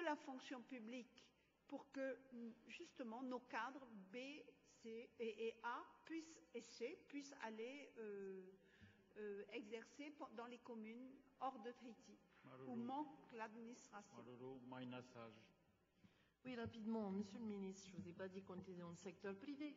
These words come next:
Speaker 3: Je suis bien consciente que ce n'est pas la même donne. Mais je voulais quand même partager avec vous ce qui se passe dans la réalité, là, dehors,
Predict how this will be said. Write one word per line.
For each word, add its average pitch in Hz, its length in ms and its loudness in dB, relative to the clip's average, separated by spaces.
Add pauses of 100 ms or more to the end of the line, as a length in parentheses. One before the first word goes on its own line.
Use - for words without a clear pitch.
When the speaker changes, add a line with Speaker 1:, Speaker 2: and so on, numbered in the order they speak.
Speaker 3:
Je - 60 -10
suis 196 120 -6
bien 190 160 0
consciente 269 680 -6
que 185 400 2
ce - 160 -8
n'est 185 140 0
pas 202 120 6
la 202 120 6
même 196 240 4
donne. 190 280 2 (560)
Mais 262 300 6
je 208 140 2
voulais 233 260 4
quand 247 140 6
même 254 160 6
partager 233 460 2
avec 226 260 4
vous 254 180 0
ce 277 140 -4
qui 254 120 -4
se - 100 -10
passe 240 400 0
dans 196 140 2
la 202 160 6
réalité, 214 560 6
là, 170 140 2 (340)
dehors, 185 360 6